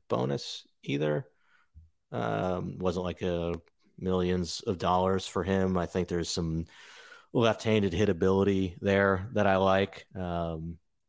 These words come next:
still fairly wiry. There's some ability to drive the ball too, um, there. It's not just like a, a singles hitter, but, uh, really good bat control, pretty good swing from the left side, some hitterish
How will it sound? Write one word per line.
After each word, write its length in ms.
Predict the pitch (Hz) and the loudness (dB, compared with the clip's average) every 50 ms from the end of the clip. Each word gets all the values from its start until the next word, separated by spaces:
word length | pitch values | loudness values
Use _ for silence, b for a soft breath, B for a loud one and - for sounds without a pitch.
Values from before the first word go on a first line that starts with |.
| _ _ _ _ _ - 156 - | _ _ _ _ _ -20 -18 -14
still 840 | - - - - - - - 92 87 90 90 90 90 87 87 85 - | -12 -10 -8 -8 -8 -4 -2 0 0 2 2 2 2 0 0 -2 -6
fairly 600 | - - - - - - 95 92 95 95 92 92 87 | -14 -20 -20 -10 -4 0 2 2 2 2 2 2 0
wiry. 880 | 85 87 90 92 95 95 95 95 95 95 92 95 92 92 92 87 87 - - | 2 2 4 4 4 4 4 4 2 2 2 0 0 -2 -4 -6 -8 -10 -10
There's 180 | 87 85 - | -10 -8 -8
some 480 | - 92 87 82 82 80 82 80 80 80 - b b b b b b b b b b | -6 -4 -4 -4 -4 -6 -8 -10 -10 -12 -14 b b b b b b b b b b
ability 400 | - 101 101 95 90 90 87 87 | -6 -2 0 0 2 2 0 -2
to 80 | 85 82 | -2 -4
drive 360 | 73 - 95 85 85 85 82 | -2 0 2 2 2 2 2
the 60 | 90 82 | 0 -2
ball 520 | 82 90 90 90 92 90 92 92 87 - _ _ - | 0 2 2 2 2 0 0 -4 -6 -10 _ _ -10
too, 500 | - 101 95 92 90 92 90 90 90 - _ _ - - | -6 -4 -4 -2 -2 -4 -4 -6 -8 -12 _ _ -12 -10
um, 640 | 101 110 110 110 110 107 107 104 101 104 101 90 - | -8 -6 -6 -6 -6 -6 -6 -6 -8 -8 -10 -8 -4
there. 240 | - 98 92 95 90 | -2 0 0 0 0
It's 140 | 87 - - | -2 -4 -6
not 160 | 92 78 - | -6 -6 -6
just 180 | - 80 - - | -8 -12 -8 -8
like 220 | 87 78 - - | -8 -8 -6 -6
a, 260 | 87 85 82 82 85 - | -4 -4 -4 -4 -6 -8
a 40 | - | -8
singles 480 | - - - 98 90 85 85 85 78 - | -8 -4 -4 -2 -2 -2 -2 -4 -4 -4
hitter, 260 | - 87 85 90 90 | -4 -2 -2 -2 -2
but, 240 | 82 78 82 76 - b b b b b b b _ - | -2 -4 -4 -6 -8 b b b b b b b _ -10
uh, 500 | 80 78 80 80 80 78 - 104 110 113 | -8 -6 -6 -4 -4 -4 -4 -4 -4 -2
really 240 | 117 113 113 107 98 | 0 2 4 4 4
good 180 | 87 92 82 73 | 2 0 -2 0
bat 280 | - 92 90 90 - | 2 2 2 2 0
control, 500 | - 92 85 - - 95 90 90 90 87 | -2 -4 -4 -2 0 2 2 2 2 0
pretty 240 | - - - 95 92 | 0 -2 -2 -2 -2
good 200 | 87 95 87 - | -2 -4 -4 -4
swing 600 | - - - 92 92 90 87 87 87 87 87 85 - B B B B B B B B B B B | -4 -4 0 2 2 2 2 2 0 0 -2 -4 -8 B B B B B B B B B B B
from 200 | - - 110 98 | -2 0 2 2
the 80 | 92 87 | 4 4
left 240 | 82 87 87 87 - | 4 2 2 2 0
side, 400 | - 92 87 87 85 85 85 - | 0 2 4 4 4 2 2 -2
some 160 | - 87 78 | -6 -8 -6
hitterish 640 | - - 98 90 87 82 80 80 78 - - - | -2 -2 -2 0 0 0 0 -2 -2 -4 -6 -8